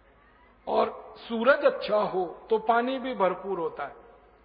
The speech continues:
क्योंकि समुद्र की सतह पर सूरज की धूप पड़ती है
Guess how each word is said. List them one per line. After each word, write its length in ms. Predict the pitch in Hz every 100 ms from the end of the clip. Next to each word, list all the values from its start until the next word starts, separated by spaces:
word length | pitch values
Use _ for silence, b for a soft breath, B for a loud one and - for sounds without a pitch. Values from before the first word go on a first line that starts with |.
| _ -
क्योंकि 240 | 233 240
समुद्र 500 | - 220 233 202 254
की 200 | - 247
सतह 340 | - 208 220
पर 200 | 214 240
सूरज 420 | 226 226 214 220 -
की 160 | 247
धूप 320 | 180 196 - 202
पड़ती 320 | 180 175 233
है 420 | 160 139 - B